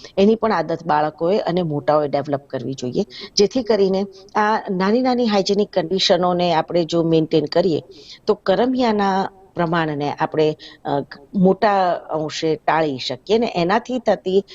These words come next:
જે આડઅસરો છે ને જે નુકસાન છે એનું પ્રમાણ પણ આપણે ઓછું કરી શકીએ. અને એની સાથે સાથે પૌષ્ટિક ખોરાકનો, ભલે પૌષ્ટિક ખોરાક સ્વાદિષ્ટ આપણે બનાવી જ શકીએ છીએ, એવું નથી કે ખોરાક,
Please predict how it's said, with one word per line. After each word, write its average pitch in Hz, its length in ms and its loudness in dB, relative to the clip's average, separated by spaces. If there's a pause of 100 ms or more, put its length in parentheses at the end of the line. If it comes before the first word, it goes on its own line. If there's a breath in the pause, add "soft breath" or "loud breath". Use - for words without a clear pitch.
(200 loud breath)
જે 190 120 2
આડઅસરો 156 800 -2
છે 143 140 -6
ને 156 100 -4
જે 156 160 0
નુકસાન 160 520 -2
છે - 200 -6 (320 loud breath)
એનું 202 200 4
પ્રમાણ 151 300 -2
પણ 156 180 -4
આપણે 131 220 -2
ઓછું 127 420 -2 (240 loud breath)
કરી 139 160 0
શકીએ. 131 440 -4
અને 151 180 -2
એની 220 220 4
સાથે 196 340 -4
સાથે 113 420 -10 (1300 soft breath)
પૌષ્ટિક 190 480 -2
ખોરાકનો, 139 600 -4
ભલે 240 340 0
પૌષ્ટિક 175 520 -4
ખોરાક 226 320 -4
સ્વાદિષ્ટ 160 520 -2 (360 loud breath)
આપણે 214 220 0
બનાવી 185 420 0
જ - 80 -12
શકીએ 147 380 -6
છીએ, 160 200 0
એવું 202 160 4
નથી 262 240 2
કે 262 120 0
ખોરાક, 180 400 0